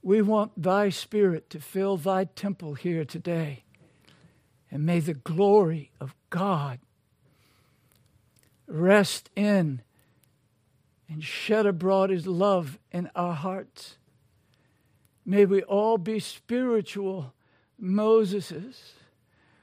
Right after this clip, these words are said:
whose faces shine from the glory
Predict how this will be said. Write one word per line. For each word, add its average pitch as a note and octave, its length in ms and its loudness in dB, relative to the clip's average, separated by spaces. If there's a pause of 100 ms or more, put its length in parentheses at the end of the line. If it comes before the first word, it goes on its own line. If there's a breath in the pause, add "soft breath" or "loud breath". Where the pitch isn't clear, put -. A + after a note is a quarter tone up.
(280 soft breath)
whose G3 260 0
faces G3+ 560 2
shine E3 720 -4 (720)
from F3 160 -4
the F3 100 -4
glory E3+ 680 0